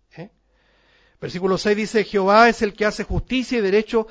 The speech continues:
a todos los que padecen violencia. Sus caminos notificó a Moisés, y a los hijos de Israel sus obras. Misericordioso y clemente Jehová,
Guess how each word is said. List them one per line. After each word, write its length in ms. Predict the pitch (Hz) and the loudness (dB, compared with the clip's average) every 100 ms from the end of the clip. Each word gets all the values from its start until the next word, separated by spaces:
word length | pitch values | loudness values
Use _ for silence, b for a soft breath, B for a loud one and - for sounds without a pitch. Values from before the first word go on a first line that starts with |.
| B - | B -8
a 140 | 165 | -4
todos 340 | - 226 240 | 0 0 2
los 100 | 226 | -2
que 140 | - 180 | -4 -6
padecen 460 | 175 185 185 180 | -4 -4 -4 -8
violencia. 640 | 156 156 208 220 - 143 120 | -6 -2 0 -2 -6 -14 -14
Sus 180 | - 160 | -14 -12
caminos 460 | 165 147 202 202 | -12 -10 -8 -6
notificó 460 | 175 165 147 156 170 | -6 -8 -12 -10 -8
a 40 | |
Moisés, 720 | 160 147 - 190 202 - - _ _ B B B B B B B | -8 -10 -10 -8 -8 -12 -20 _ _ B B B B B B B
y 60 | 156 | -8
a 40 | |
los 180 | 147 - | -6 -6
hijos 220 | 190 190 | -6 -4
de 100 | 175 | -2
Israel 380 | 170 156 165 190 | -2 -2 -2 -4
sus 240 | - 151 | -8 -6
obras. 280 | 202 196 165 | -4 -2 -4
Misericordioso 840 | 170 165 170 165 165 156 196 208 202 | -8 -8 -10 -6 -6 -2 -2 -2 -4
y 60 | |
clemente 640 | 175 160 156 214 262 - 170 | -6 -4 -2 -2 -2 -4 -10
Jehová, 560 | - 156 147 180 196 | -8 -6 -2 -2 -2